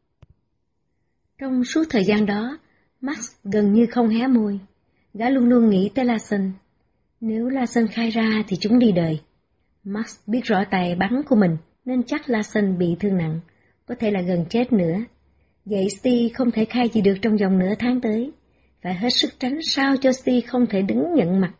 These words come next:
trước một hàng ngàn người tình nghi. Khai báo, chứng cớ, ngoại phạm, tất cả đều có thể tránh né được, nhưng nguy hiểm hơn là tình cảnh đối chất theo kiểu đó. Bây giờ, lo nhốt con nhỏ vào một chỗ chắc chắn rồi quay lại thanh toán Steve, đó là biện pháp duy nhất.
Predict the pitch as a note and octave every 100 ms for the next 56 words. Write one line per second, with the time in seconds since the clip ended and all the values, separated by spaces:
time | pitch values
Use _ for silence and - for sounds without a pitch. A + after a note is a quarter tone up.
0 | - D4+ D4 F#3 G3+ F#3+ F3 F3+ F3+ F3
1 | F3+ F3+ E3 F3 F3 G3+ G3 F#3+ _ _
2 | _ _ _ F#3+ F3+ F3+ F#3+ A#3+ D#4 -
3 | _ _ C4+ D#4 D#4 D4+ D#4 F4+ G3+ F#3+
4 | F#3+ F#3+ F#3 G#3 - _ - - A#3+ A3
5 | A3 C4 A#3 A#3 B3 D#4 D4+ F4 D4+ G3+
6 | F#3+ - _ _ _ C4 C4+ C4 B3 F#3+
7 | A#3 - A#3 A3 G3+ F3+ F#3+ F#3 F3+ G#3
8 | A3+ C4 C4+ E4+ - - G3 F#3+ F3+ G3+
9 | B3 D#4 _ _ _ _ _ B3 A#3 F#3+
10 | F#3 F3+ - _ G#3 G#3 A3 C4+ - G#3
11 | F#3 F#3+ F3+ E3+ E3+ F#3 F#3+ A#3+ - B3+
12 | D#4 A3+ E3+ F3+ E3+ D#3+ F#3+ F3 - F#3+
13 | A3+ - F#3 E3 - - - F#3+ A3 C4+
14 | F3 D#3 D#3 G#3 G#3+ F#3 F#3+ D#3+ F3+